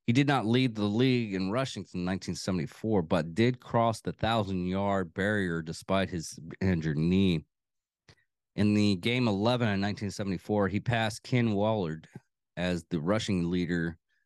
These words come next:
among, uh, active players, a position he maintained until his retirement more than five years later. Simpson also made his first and only playoff appearance during the nineteen seventy-four season.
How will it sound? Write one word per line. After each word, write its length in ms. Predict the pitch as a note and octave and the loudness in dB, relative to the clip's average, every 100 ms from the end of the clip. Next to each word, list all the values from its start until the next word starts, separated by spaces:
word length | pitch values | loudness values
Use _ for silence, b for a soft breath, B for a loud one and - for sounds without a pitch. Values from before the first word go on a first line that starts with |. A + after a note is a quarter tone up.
| _ - | _ -4
among, 440 | F#2+ G#2 G#2 G2+ - - - | 0 2 2 0 -2 -8 -2
uh, 240 | G2+ F#2 - | 0 0 0
active 320 | A2 - F2+ | -4 -4 -6
players, 420 | - F#2+ F#2 D#2+ C#2+ | 0 0 0 -4 -6
a 120 | E2 | -8
position 520 | F#2 F2+ F2 F#2+ - | -4 -2 2 2 0
he 200 | F2+ G2 | -2 0
maintained 580 | F2+ F2 E2 - G#2 F#2 | 0 0 -2 -2 -2 0
until 360 | E2+ D2+ F2 D#2+ | 0 -2 -2 0
his 220 | D#2 - | -2 -6
retirement 640 | D2+ - B2 C3 F#2 D#2+ - | -10 -4 0 2 2 0 -2
more 320 | D#2+ F2 F#2 | -4 0 0
than 220 | E2+ E2 | 0 -2
five 440 | D2 - E2+ E2 C#2+ | -4 -2 0 0 0
years 300 | E2 D2+ - | -2 -4 -2
later. 300 | E2+ E2+ C#2 | -2 0 -2
Simpson 500 | - G#2+ G#2 G2 F#2 b b b b - | -2 -2 0 -2 -2 b b b b 0
also 280 | C3+ - | 0 2
made 400 | B2+ A#2 A#2 G#2+ | 2 4 4 0
his 260 | - A#2+ G2+ | -2 -2 -2
first 440 | - C#3 D3 C#3+ | -4 0 0 -2
and 100 | G#2 - | -6 -2
only 280 | A2+ A2+ F#2+ | 0 0 -2
playoff 480 | - G#2+ G#2 D#2+ | -2 -2 0 -4
appearance 440 | - - E2 F2+ - | -8 -6 -4 -4 -4
during 380 | - D#2 D2 C#2+ | -4 -2 -2 -2
the 60 | |
nineteen 420 | D2+ D#2 - - | -2 -2 -4 -6
seventy-four 680 | C2 - E2+ D2 B1+ - A#2 | -8 -6 -4 -4 -6 -4 -4
season. 440 | G2+ - - A#1+ | -4 -6 -8 -10